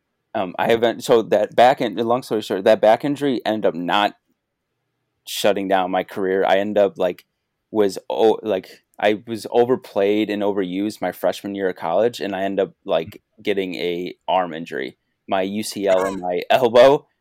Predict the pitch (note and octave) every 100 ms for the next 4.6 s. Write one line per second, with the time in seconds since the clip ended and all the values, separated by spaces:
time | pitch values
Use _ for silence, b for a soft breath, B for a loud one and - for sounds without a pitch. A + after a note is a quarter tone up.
0 | _ - G#2 A2+ G#2+ G2+ - D2 E2 G#2
1 | C#3+ - _ _ _ _ _ _ _ _
2 | _ - - A#2+ F#2+ F2+ F2 _ _ _
3 | - C#3+ B2 G#2+ A2 C#3 A2+ G#2 - A#2+
4 | A#2+ C3 D3 C3+ A#2